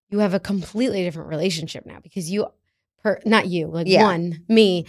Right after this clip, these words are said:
Speaker 2: Yeah.
Speaker 1: has, like, this now kid. Now I hold <laughs> all the power because, like,
Speaker 2: Yeah.
Speaker 1: she, you know, she, I, I have a good, pretty good relationship with her. But, you know, like you said, m-, our parents' generation, at least I know my,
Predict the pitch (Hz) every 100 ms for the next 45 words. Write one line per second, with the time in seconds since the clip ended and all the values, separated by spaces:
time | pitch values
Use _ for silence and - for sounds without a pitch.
0 | - 185 170 - - 226 214 175 196 170
1 | - 185 - - 165 156 - 277 180 -
2 | _ 202 175 - 185 202 220 214 - -
3 | - - - 320 - - - - 277 302
4 | 277 247 285 339 277 226 262 202 220 202
5 | 226 - - 277 247 247 247 214 214 240
6 | 180 _ _ _ _ _ _ - 208 254
7 | 294 262 - 262 254 - 359 247 185 196
8 | 185 196 185 - 190 185 175 170 196 -
9 | 208 185 185 185 208 190 247 196 180 180
10 | 208 220 233 220 202 - 190 190 202 190
11 | 185 180 170 _ _ _ - 180 196 180
12 | - 185 185 180 185 185